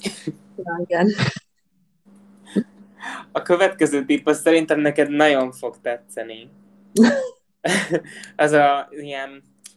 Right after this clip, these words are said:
Speaker 2: hogy mondjak ezt magyarul, játékosan húzd az agyát.
Speaker 1: Ez én vagyok, ez én vagyok.
Speaker 2: Azért mondom, inkább most ezt te, te meséld el.
Speaker 1: Ezt én szoktam. Hát, ö, amúgy szerintem itt inkább a nehézség csak az, hogy nem menj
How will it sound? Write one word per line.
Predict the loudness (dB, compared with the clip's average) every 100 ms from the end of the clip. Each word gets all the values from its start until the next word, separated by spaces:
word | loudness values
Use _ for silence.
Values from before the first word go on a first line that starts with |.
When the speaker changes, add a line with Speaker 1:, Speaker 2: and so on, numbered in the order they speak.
| _
Speaker 2:
hogy | -8 -6
mondjak | -6 -10 -12
ezt | -12
magyarul, | -10 -8 -6 -6 -8 _ _
játékosan | -2 0 0 0 -8 -10 -12 -8 -8
húzd | -8 -12 -10
az | -10 -8
agyát. | -8 -6 -8 -10 _ -20 -20 _ _ _ _ _ _
Speaker 1:
Ez | 0 4
én | 6 6
vagyok, | 4 4 4 2 -2
ez | 0 2 2
én | 2 4 4
vagyok. | 2 0 -4 0
Speaker 2:
Azért | 2 4 2
mondom, | 2 -6 -6 -8 -8 -16
inkább | -16 -8 -6 -4
most | -6 -10
ezt | -8
te, | 0 0 0
te | -2
meséld | -2 -4 -8 -8 -8 -8
el. | -10 -10 -16 _ _ _ _ _
Speaker 1:
Ezt | -2 0
én | 0
szoktam. | -6 -12 -14 -14 _ _ _ -12 -12 -2
Hát, | 0 0 0
ö, | 0 0 -6 -12 -18 _ -2
amúgy | 2 4
szerintem | 4 2 2 2 4
itt | 4 4
inkább | 0 0 -4 -8
a | -4
nehézség | 0 0 0 -2 -2 -4 -6
csak | -4 -2
az, | -2 0
hogy | -4 -2
nem | 0 2
menj | 2 2